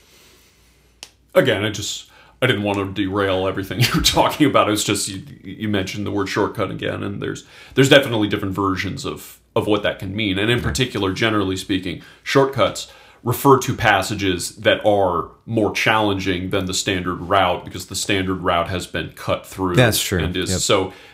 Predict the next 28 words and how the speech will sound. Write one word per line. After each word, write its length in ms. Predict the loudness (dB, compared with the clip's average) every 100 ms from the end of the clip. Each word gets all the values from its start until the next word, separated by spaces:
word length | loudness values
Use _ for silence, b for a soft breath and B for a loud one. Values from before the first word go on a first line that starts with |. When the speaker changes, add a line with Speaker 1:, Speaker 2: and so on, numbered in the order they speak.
| B
Speaker 1:
generally, 520 | 0 0 2 2 2
they're 140 | 2 0
going 240 | 2 0
to 60 | 0
be 340 | -4 -6 -8 -14 _ -16
hillier 480 | -2 0 2 0 0
or 40 |
more 140 | -2 -2
challenging, 640 | 0 2 2 0 -2 -4
and 300 | -2 -2 -4 -10 b b b b b b _ _ -14 -12 -12 -16 -16 -6 4
being 320 | 6 6 4
on 200 | 4 2
a, 80 | 2
being 260 | 2 2
trapped 420 | 4 6 6 4
on 140 | 0 0
a 40 |
boat, 460 | 0 2 2 0 0
being 240 | -2 -2
forced 320 | -2 0 0
to 120 | -2 -2
execute 540 | -2 -4 -4 -4 -4
with 140 | -6
people 300 | -6 -6 -6
you 120 | -4 -4
don't 280 | -2 -4
know 220 | -2 0 0
is 160 | -2